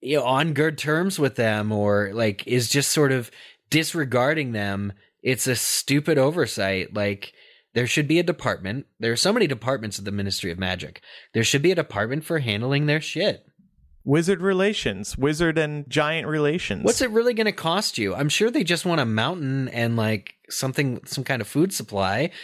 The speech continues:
Speaker 1: Like, just make sure they have it and you'll be fine. I think the, the whole reason Voldemort's able to recruit them is 'cause he promises them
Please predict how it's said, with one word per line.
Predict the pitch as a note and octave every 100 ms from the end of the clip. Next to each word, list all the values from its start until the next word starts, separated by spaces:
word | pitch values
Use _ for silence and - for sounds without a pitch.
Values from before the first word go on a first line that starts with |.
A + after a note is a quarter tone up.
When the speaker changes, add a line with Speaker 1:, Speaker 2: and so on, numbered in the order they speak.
| -
Speaker 1:
Like, | C#3 C#3
just | F#3+
make | G#3+ A3
sure | - F#3+
they | F#3+
have | C3+ G2+ A#2+
it |
and | D3
you'll | F#3
be | F3+ G3
fine. | - F3+ G#3+ B2+ F#2 F#2+ - - - _ C#3
I |
think | C#3 F#3+ F#3+
the, | D#3 D3
the | C#3+
whole | D#3+ D#3+
reason | D#3+ D#3 D#3 D3+ C#3+ C#3 -
Voldemort's | C3 D3+ D3+ D3 D#3
able | D3+
to | C#3+
recruit | D3 D3 G#3 A#3+
them | F3+ A#2
is | G#2+
'cause | A#2
he | A2+
promises | G2 A#2 A2 A2 - G#2
them | G#2+ G#2 G2+